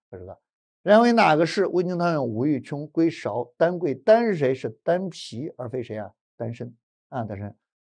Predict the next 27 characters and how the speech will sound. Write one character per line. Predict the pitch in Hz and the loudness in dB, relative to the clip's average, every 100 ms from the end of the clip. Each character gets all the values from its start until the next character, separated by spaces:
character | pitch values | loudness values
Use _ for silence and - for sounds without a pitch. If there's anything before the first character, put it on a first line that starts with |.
| _ | _
温 | 131 151 | -2 -2
经 | 147 151 | 0 0
汤 | 147 | 0
用 | 139 131 - | 0 -2 -2
啊， | 131 123 | -4 -2
温 | 143 | -2
经 | 151 | -6
汤 | 143 | -6
用 | 131 | -6
乌 | 123 | -4
鱼 | 139 | -6
琼、 | 120 127 131 - | -6 -10 -10 -4
桂 | 160 170 165 | 0 0 -2
绍 | - - 95 117 123 _ _ _ | -8 -8 -6 -6 -8 _ _ _
啊， | 127 110 | -12 -12
桂 | 98 117 | -10 -12
绍 | - 98 104 | -12 -14 -12
它 | 131 | -10
没 | 110 | -8
有 | 117 120 | -6 -8
陈 | 113 113 | -10 -16
皮 | - 110 | -16 -18
啊， | 107 101 | -16 -16
没 | 101 | -16
事， | 110 | -12
桂 | 147 151 | -8 -8
绍 | - 95 | -8 -10